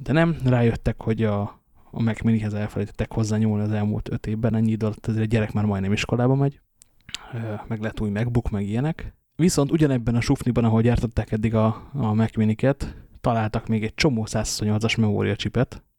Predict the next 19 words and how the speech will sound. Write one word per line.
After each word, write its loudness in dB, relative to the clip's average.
úgyhogy 2
még 4
mindig 4
ez 4
a 0
legkisebb, 0
ö, 6
tárhely, 0
ö, 2
S 0
S 2
D, -2
amivel 4
lehet 4
rendelni 4
ezeket 0
az -12
istenverte -2
gépeket. -6